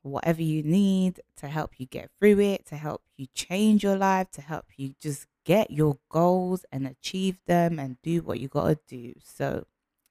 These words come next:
that's that and that's that. If you are interested in, um, having a chat with me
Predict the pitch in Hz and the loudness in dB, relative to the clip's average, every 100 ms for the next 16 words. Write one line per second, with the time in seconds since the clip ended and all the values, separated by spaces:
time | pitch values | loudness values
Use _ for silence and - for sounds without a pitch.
0 | - 156 - - 175 - 135 131 139 - | -6 -6 -6 -6 -6 -4 -6 -8 -10 -12
1 | - 73 _ _ - - - - 151 - | -16 -16 _ _ -20 -20 -16 -2 -2 0
2 | 151 147 151 160 - 175 180 175 165 165 | -2 0 0 0 -2 -4 -4 -6 -6 -4
3 | 160 151 - _ - 151 147 143 143 143 | -2 -4 -8 _ -8 -6 -4 -4 -4 -6
4 | 143 147 _ _ _ _ _ _ _ _ | -10 -16 _ _ _ _ _ _ _ _
5 | _ _ _ _ _ _ _ - 180 302 | _ _ _ _ _ _ _ -4 -2 4
6 | 277 185 - 339 156 156 143 127 117 127 | 4 4 -2 -6 -2 -2 -2 -6 -8 -18